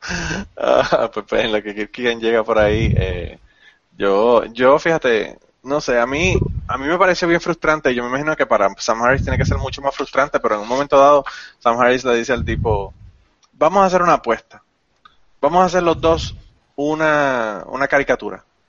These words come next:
Tú haces una caricatura del profeta y yo hago una de cualquier cosa. A ver a quién se le daña la vida." <laughs> Y entonces el tipo sigue insistiendo que era una cuestión política. Él dice, "No es una cuestión política, es una cuestión religiosa."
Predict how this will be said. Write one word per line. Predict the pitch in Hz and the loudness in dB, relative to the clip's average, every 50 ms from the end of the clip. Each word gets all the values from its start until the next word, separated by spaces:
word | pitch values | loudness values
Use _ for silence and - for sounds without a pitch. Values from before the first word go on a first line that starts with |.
| _ _ | _ _
Tú | - 151 151 | 2 4 4
haces | 156 127 - - | 4 4 2 0
una | 170 165 151 | 0 0 0
caricatura | 165 156 147 147 143 151 156 147 143 139 | 0 0 0 0 0 0 2 2 4 4
del | 127 127 123 | 4 2 0
profeta | - - 131 - 151 139 - 139 - | -2 -6 -4 -2 -2 0 2 0 0
y | 120 123 | 0 -2
yo | 113 117 113 | -2 0 0
hago | 117 127 123 | 2 2 0
una | 123 127 127 131 131 - - _ _ _ _ _ _ _ | 0 -2 -4 -6 -6 -8 -8 _ _ _ _ _ _ _
de | 127 127 123 120 117 | 0 0 2 2 0
cualquier | 120 120 117 - 113 110 | 0 -2 -4 -4 -8 -12
cosa. | - - - - - - - - - - - - - - - - - - - _ | -10 -12 -12 -10 -12 -12 -10 -12 -12 -12 -14 -16 -18 -18 -20 -20 -20 -20 -6 _
A | - 135 | 2 4
ver | 139 139 139 139 - | 4 4 4 4 0
a | 127 | -2
quién | - 131 131 123 | -2 -4 -6 -4
se | - 127 | -2 0
le | 120 110 | 0 0
daña | 110 110 107 101 | 0 -2 -4 -6
la | 98 98 | -6 -6
vida." | 98 98 95 95 - - | -8 -12 -14 -16 -16 -14
<laughs> | - - - _ _ _ _ _ - - _ - - _ - - _ - - 196 190 220 269 - - - - - | -14 -14 -14 _ _ _ _ _ -16 -14 _ -12 -12 _ -10 -10 _ -10 -8 -4 -2 -2 -2 -2 -4 -4 -4 -4
Y | 120 117 123 131 131 | -4 -4 -4 -4 -4
entonces | 123 - - 113 123 131 | -4 -4 -6 -2 0 0
el | 123 117 | 0 0
tipo | - - 127 | -2 -6 -4
sigue | 123 131 131 | -2 -2 -2
insistiendo | 131 135 131 127 139 143 151 | -2 -4 -6 -6 -6 -2 0
que | 135 | 0
era | 123 117 | 2 2
una | 117 | 2
cuestión | 120 127 - 143 127 | 0 0 -2 -4 -2
política. | - 123 120 123 143 151 131 120 | 0 0 0 0 -2 -2 -2 -2
Él | 113 | -2
dice, | 113 131 123 | -2 -2 -4
"No | 120 | -4
es | 131 | -4
una | 147 156 | -4 -4
cuestión | 156 156 165 170 - | -2 -2 -2 -4 -2
política, | - 165 165 170 156 156 | -2 -2 -2 -2 0 -2
es | 139 | 0
una | 135 | 0
cuestión | 135 135 151 143 | -2 -2 -4 -4
religiosa." | 160 147 147 139 135 147 - - - | -6 -6 -6 -6 -6 -6 -8 -8 -14